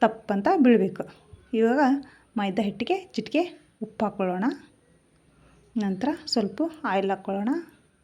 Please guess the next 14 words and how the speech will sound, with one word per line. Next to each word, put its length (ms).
ಮಿಕ್ಸ್ 280
ಮಾಡಿಕೊಂಡು 420
ಸ್ವ-, 200
ಸ್ವಲ್ಪನೇ 540
ನೀರು 220
ಹಾಕ್ಕೊತ 500
ಹಾಕ್ಕೊತ 460
ಒಬ್ಬಟ್ಟಿಗೆ 480
ತಟ್ಟಲಿಕ್ಕೆ 500
ಮಾಡ್ಕೋತೀವಲ್ಲ, 640
ಆ 20
ಕನ್ಸಿಸ್ಟೆಂಟಿಗೆ 840
ಇದನ್ನು 240
ಕಲಿಸ್ಕೊಳ್ಳೋಣ. 560